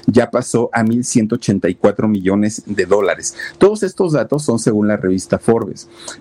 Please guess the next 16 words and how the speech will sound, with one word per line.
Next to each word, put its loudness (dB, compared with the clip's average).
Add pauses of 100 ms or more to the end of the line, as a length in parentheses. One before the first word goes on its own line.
pero 4
no 0
tiene 0
nada 0
que 2
ver 0
con 0
la -2
fortuna 0
que -4
llegaron 2
a 2
manejar 0
ellos 0
como -2
familia 0